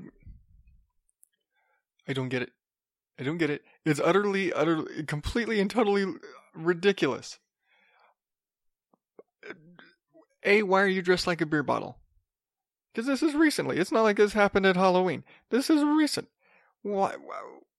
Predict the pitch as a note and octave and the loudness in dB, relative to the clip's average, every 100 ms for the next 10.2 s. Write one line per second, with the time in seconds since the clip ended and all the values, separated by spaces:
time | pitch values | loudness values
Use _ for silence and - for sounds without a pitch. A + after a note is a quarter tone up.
0 | _ F#3 D#3 G3+ A#3 B3+ A3+ G3+ G#3 G#3 | _ -10 0 2 2 0 0 0 0 0
1 | G3 F#3 E3+ E3+ D#3+ D#3+ E3+ - _ _ | 0 0 0 4 4 4 -2 -6 _ _
2 | D#3 F3+ G3+ G#3+ G3 E3 E3 E3+ F#3 G#3 | -2 0 0 0 0 -2 -4 -2 0 0
3 | G#3 G3+ - - G3 F#3+ F3 F3 E3 C#3 | -2 -4 -10 -8 -4 -2 0 0 -2 -4
4 | D#3 E3+ D3 - C#3 C#3+ D3 B2 A2+ A2 | -4 -2 -4 -4 -2 0 0 -2 -2 -2
5 | A2+ D#3+ - _ _ _ _ _ _ _ | -2 -4 -10 _ _ _ _ _ _ _
6 | _ _ _ _ - - E3 F3 E3+ D3 | _ _ _ _ -20 -6 -2 0 0 0
7 | D#3 A3 G3 E3+ F3+ D#3 - B2 - G3 | 4 4 4 0 -2 -2 0 0 2 0
8 | B3+ - - A3 - C#3 C#3 C#3 F4 - | 0 0 -2 -4 -2 -4 -2 0 0 -2
9 | - C#3 A3+ G#3 C#3+ B2+ - A#2+ - A#2+ | -4 -2 0 2 2 0 -2 -2 -2 -6
10 | A2 | -8